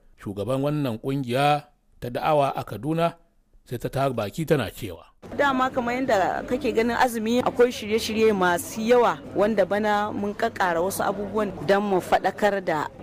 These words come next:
Speaker 2: musamman malamai mata. Misali yadda za su iya shiga intanet su yi ƙoƙarin yadda za su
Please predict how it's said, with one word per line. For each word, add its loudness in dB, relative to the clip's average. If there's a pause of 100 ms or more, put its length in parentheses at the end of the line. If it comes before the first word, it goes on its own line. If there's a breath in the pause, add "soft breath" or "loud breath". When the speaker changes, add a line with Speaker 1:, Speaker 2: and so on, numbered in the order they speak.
(140)
Speaker 2:
musamman 2
malamai 2 (160)
mata. 2 (160)
Misali 0
yadda -2
za 0
su -10
iya -4
shiga -2
intanet -2
su -4
yi 4
ƙoƙarin 2
yadda 4
za 2
su -8